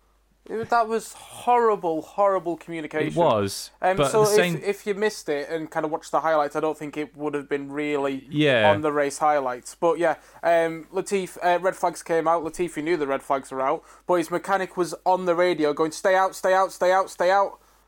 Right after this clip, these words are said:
Speaker 2: Well,
Speaker 1: Uh,
Speaker 2: at that
Speaker 1: look
Speaker 2: point, at that point, it wa-,
Speaker 1: <laughs>
Speaker 2: it hadn't gone from a red flag. It was still safety car through the pit lane. So he
Speaker 1: Yes,
Speaker 2: was,
Speaker 1: yes, yes, that's
Speaker 2: he,
Speaker 1: it.
Speaker 2: he should have.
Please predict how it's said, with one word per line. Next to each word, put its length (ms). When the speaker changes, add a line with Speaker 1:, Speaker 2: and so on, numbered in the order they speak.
Speaker 2:
Well, 260
Speaker 1:
Uh, 60
Speaker 2:
at 140
that 120
Speaker 1:
look 100
Speaker 2:
point, 320
at 100
that 180
point, 180
it 40
wa-, 120
Speaker 1:
<laughs> 100
Speaker 2:
it 240
hadn't 240
gone 160
from 140
a 20
red 180
flag. 320
It 60
was 80
still 400
safety 340
car 240
through 140
the 80
pit 240
lane. 260
So 220
he 140
Speaker 1:
Yes, 280
Speaker 2:
was, 60
Speaker 1:
yes, 240
yes, 220
that's 180
Speaker 2:
he, 60
Speaker 1:
it. 160
Speaker 2:
he 100
should 260
have. 200